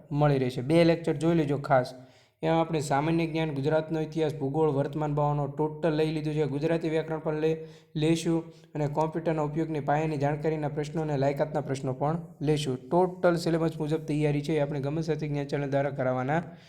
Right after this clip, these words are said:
છીએ. તો વિદ્યાર્થી મિત્રો, આ છે આપણી ફ્રી બેન્ચ, બરોબર. એમાં કોઈ પણ જાતનો રૂપિયો નથી. YouTube પ્લેટફોર્મ પર ફ્રી બેન્ચ રહેશે, બરોબર. એટલે ફાસ્ટ અને ફાસ્ટ જોડે જજો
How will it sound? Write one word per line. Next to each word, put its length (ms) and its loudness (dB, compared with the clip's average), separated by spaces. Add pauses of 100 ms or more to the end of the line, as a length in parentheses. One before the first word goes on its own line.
(280)
છીએ. 200 2 (1500)
તો 60 0
વિદ્યાર્થી 360 6
મિત્રો, 320 2
આ 300 6
છે 180 2
આપણી 380 4
ફ્રી 500 -2
બેન્ચ, 340 0 (640)
બરોબર. 360 0 (1040)
એમાં 240 2
કોઈ 140 4
પણ 200 0
જાતનો 340 2
રૂપિયો 420 0 (260)
નથી. 420 2
YouTube 200 2
પ્લેટફોર્મ 480 2
પર 140 2
ફ્રી 220 0
બેન્ચ 300 0
રહેશે, 240 0
બરોબર. 280 4
એટલે 160 0
ફાસ્ટ 480 4
અને 140 4
ફાસ્ટ 300 6
જોડે 240 2
જજો 260 2